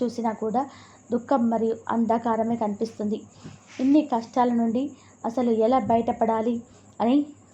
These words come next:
ఆ వ్యక్తికి అసలు అర్థం కావటం లేదు. దాంతో అతడికి నిద్ర కూడా పట్టడం లేదు. ఎప్పుడు తన కష్టాలను తలుచుకొని బాధపడుతూనే ఉన్నాడు. ఒక్కొక్కసారి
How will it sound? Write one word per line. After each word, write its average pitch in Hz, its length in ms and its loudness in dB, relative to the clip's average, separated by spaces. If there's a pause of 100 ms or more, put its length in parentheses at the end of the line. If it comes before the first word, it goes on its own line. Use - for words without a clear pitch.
ఆ 214 160 2
వ్యక్తికి 240 580 -2 (360)
అసలు 240 340 0
అర్థం 214 340 0
కావటం 220 380 0
లేదు. 208 320 -2 (920)
దాంతో 233 460 2 (380)
అతడికి 262 560 0 (1500)
నిద్ర 226 380 0
కూడా 226 380 2 (220)
పట్టడం 214 360 -2
లేదు. 214 280 -4 (540)
ఎప్పుడు 247 300 0
తన 240 260 -2
కష్టాలను 233 600 -2
తలుచుకొని 226 560 -4
బాధపడుతూనే 220 920 -2
ఉన్నాడు. 214 440 -2 (540)
ఒక్కొక్కసారి 254 720 0